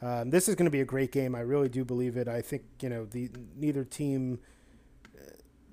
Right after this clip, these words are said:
look, they're both capable of blowing out teams, but I, I just think the way that Cincinnati plays, a very tight game,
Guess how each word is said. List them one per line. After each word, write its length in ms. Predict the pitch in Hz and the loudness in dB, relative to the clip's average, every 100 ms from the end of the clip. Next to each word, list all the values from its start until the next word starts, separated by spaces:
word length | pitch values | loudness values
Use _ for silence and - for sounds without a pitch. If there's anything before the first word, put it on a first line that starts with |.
| - - - - - - 165 | -20 -20 -20 -20 -20 -12 4
look, 220 | 165 - | 6 8
they're 100 | 160 | 10
both 220 | 180 - | 10 8
capable 500 | - 151 147 135 123 | 4 2 4 2 2
of 80 | 113 | 0
blowing 400 | 131 127 127 120 | 2 2 2 -2
out 240 | 127 120 - | -4 -6 -6
teams, 540 | 135 131 123 117 - - | -4 -4 -4 -6 -8 -4
but 200 | 117 - | -4 -6
I, 360 | - - 120 131 | -10 -12 -8 -6
I 40 | |
just 240 | 131 123 | -4 -2
think 220 | 147 131 - | 0 0 0
the 80 | |
way 140 | 131 127 | 0 0
that 180 | 123 - | -2 -2
Cincinnati 540 | 139 131 127 123 120 | -4 -2 -2 -2 -2
plays, 480 | - 139 131 131 117 | -2 0 2 0 -2
a 40 | |
very 240 | 117 123 113 | -4 -4 -4
tight 360 | - 135 - | -4 -4 -2
game, 420 | 139 135 131 123 | -2 -2 -2 -4